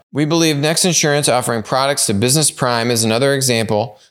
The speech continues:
of how this program provides value and benefits to members. Business Prime members can obtain Next Insurance quotes and then purchase general liability, professional liability, workers' comp, commercial auto, and tools and equipment coverages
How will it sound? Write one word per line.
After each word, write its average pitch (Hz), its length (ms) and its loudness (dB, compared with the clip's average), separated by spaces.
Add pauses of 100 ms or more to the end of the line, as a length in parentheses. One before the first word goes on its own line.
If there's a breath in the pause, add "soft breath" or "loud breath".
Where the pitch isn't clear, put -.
(160)
of 104 100 -6
how 120 160 0
this 139 160 -2
program 117 440 0
provides 101 380 0
value 131 380 0
and 120 120 0
benefits 104 460 0
to 113 60 0
members. 113 560 0
Business 135 280 2
Prime 135 240 -2
members 123 320 0
can 98 180 0
obtain 107 280 0
Next 113 220 0
Insurance 113 360 0
quotes 104 440 0 (420 loud breath)
and 107 100 0
then 107 120 2
purchase 107 380 -2
general 120 260 0
liability, 113 520 0
professional 110 480 0
liability, 104 460 2
workers' 107 420 0
comp, 101 360 -4
commercial 214 360 0
auto, 101 360 0
and 98 140 -2
tools 104 360 0
and 95 100 0
equipment 90 400 -2
coverages 92 680 -2